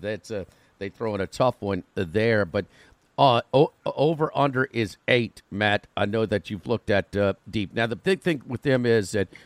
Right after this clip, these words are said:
finally Martinez is done, and Martinez was a Tennessee commit when, when Frost got the job, and then he brought him over. He has taken every snap as long as he's been healthy. Thompson comes in from the University of Texas, and also Pitt offense coordinator Mark Whipple did a great job at Katata Narduzzi,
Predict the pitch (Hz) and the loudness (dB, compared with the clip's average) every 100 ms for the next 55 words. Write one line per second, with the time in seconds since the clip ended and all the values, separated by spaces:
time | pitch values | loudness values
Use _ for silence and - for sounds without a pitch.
0 | 73 160 165 165 135 127 120 131 123 113 | -2 4 6 6 2 2 2 0 0 0
1 | 98 104 85 104 90 76 - 107 104 101 | 0 -4 -2 -2 -2 -4 -4 -2 0 0
2 | 101 - - - 131 131 156 165 139 120 | -2 -8 -20 -8 -4 0 2 2 2 2
3 | 127 117 - 139 123 135 - 113 123 - | 0 0 0 2 0 -2 -2 -2 -2 -2
4 | 110 95 - 127 117 - 107 101 73 - | -4 -4 0 4 4 4 0 0 -4 -2
5 | 113 113 101 - 104 95 101 87 95 104 | 2 2 0 -6 -6 -4 -4 -6 -10 -2
6 | 113 139 127 120 113 120 107 - _ - | 0 0 0 -2 0 -2 -4 -10 _ -2
7 | 113 101 131 110 92 123 135 131 - 120 | -2 0 -2 -2 -4 0 0 -2 -4 0
8 | 113 - 104 92 110 110 101 95 90 104 | 0 -2 -6 -2 -2 0 -2 -4 -4 -4
9 | 82 107 104 87 71 - - - - 160 | 0 0 0 -4 -8 -16 -20 -6 2 2
10 | 131 151 143 143 107 139 - 127 117 117 | 2 -6 -4 -4 -2 -2 -2 -4 -2 2
11 | 123 117 107 - 127 117 - 117 - 120 | 2 2 -4 0 0 2 -2 -6 -6 -4
12 | - 139 127 139 113 - - - - 156 | 0 0 0 -2 -4 -6 -20 -16 -2 2
13 | 135 120 123 - - 123 117 113 101 110 | 4 2 0 -4 -4 -2 2 2 2 2
14 | 107 - 110 101 92 104 90 104 107 85 | 0 0 -2 -2 -4 -4 -4 -2 -2 0
15 | 113 98 95 - - 107 101 92 92 80 | 0 0 -2 -8 -2 0 0 -2 -4 -4
16 | 113 101 98 | -4 -2 -6